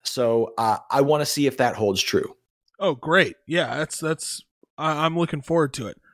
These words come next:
Speaker 2: Um, so now that we've reviewed, uh, and rewarded Fago score for the Terror Wheel, um, Eric got his hands on some actual Fago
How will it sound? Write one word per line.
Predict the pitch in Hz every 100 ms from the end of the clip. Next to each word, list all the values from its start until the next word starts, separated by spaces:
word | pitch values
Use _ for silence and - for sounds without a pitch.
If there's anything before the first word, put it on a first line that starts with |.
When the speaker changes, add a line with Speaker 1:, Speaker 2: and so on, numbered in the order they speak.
| _ _
Speaker 2:
Um, | 165 190 175 170 _ _ _
so | - 214 202 190 170
now | 214 320
that | 339
we've | 262 247 202
reviewed, | 160 151 226 302 302 269 - _ _ _
uh, | 190 190 175
and | 170
rewarded | 160 160 214 226 196
Fago | - 202 202 190
score | - 190 185 170
for | - 190 185 180 170 _ _ _
the | 160
Terror | 147 196 220 220
Wheel, | 208 214 214 214 208 _ _ -
um, | 180 185 175 160 160 147 _ _ -
Eric | 233 285 214 226 - _ _
got | 202 185 156
his | 190 190
hands | 175 190 196 220 -
on | 190 214 214
some | - 196
actual | - 254 294 - 226 202
Fago | - - 247 269 185 120 - -